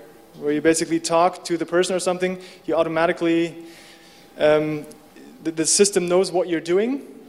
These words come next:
Then you have problems though again, right? I don't have a solution, but then you have problems because caretakers s-, know, if you know your, your clients, you need seven minutes for that person, one minute for that person,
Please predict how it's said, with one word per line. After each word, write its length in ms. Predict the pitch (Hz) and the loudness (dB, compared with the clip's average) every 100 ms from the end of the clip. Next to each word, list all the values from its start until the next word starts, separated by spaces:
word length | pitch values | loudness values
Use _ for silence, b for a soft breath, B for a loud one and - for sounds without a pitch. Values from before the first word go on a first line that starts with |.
| - - _ - B B B B B B B B - - - | -20 -20 _ -20 B B B B B B B B -20 -20 0
Then 180 | 156 214 | 6 10
you 80 | |
have 140 | 208 - | 10 8
problems 400 | 196 180 165 - | 8 8 6 2
though 140 | 147 | 2
again, 260 | 139 131 - B B - - | 2 -4 -8 B B -20 -6
right? 240 | 151 185 | -4 -2
I 100 | 170 | 0
don't 120 | 170 185 | 2 4
have 80 | |
a 60 | 170 | 2
solution, 280 | 175 214 226 | 2 2 0
but 240 | 170 165 | -4 -2
then 120 | 175 | -2
you 60 | 190 | -2
have 100 | 175 | 0
problems 220 | 175 185 | 0 -2
because 280 | 175 175 165 | -2 -4 -4
caretakers 880 | - 175 185 180 175 175 165 151 - - - | -4 0 0 0 0 0 0 -6 -12 -20 -20
s-, 220 | 170 - 170 | -8 -6 -6
know, 680 | 160 165 175 175 214 - - | -4 2 4 4 0 -6 -16
if 200 | 160 151 | -14 -10
you 80 | 165 | -8
know 180 | 160 160 | 0 2
your, 180 | 160 156 | 2 0
your 180 | 156 151 | 0 -2
clients, 560 | 175 170 208 - - B B B B B B | -2 -2 -2 -6 -8 B B B B B B
you 120 | 160 | -2
need 240 | 170 170 151 | 4 2 2
seven 460 | - - 185 190 | -8 0 2 4
minutes 240 | 190 180 185 | 2 0 0
for 80 | |
that 220 | 160 180 - | 0 0 0
person, 400 | 202 196 220 226 - | -4 -2 -6 -8 -10
one 160 | 139 160 | -2 0
minute 160 | 165 160 | 0 -2
for 100 | 151 | 0
that 200 | 151 151 | 0 0
person, 320 | 143 139 | -4 -4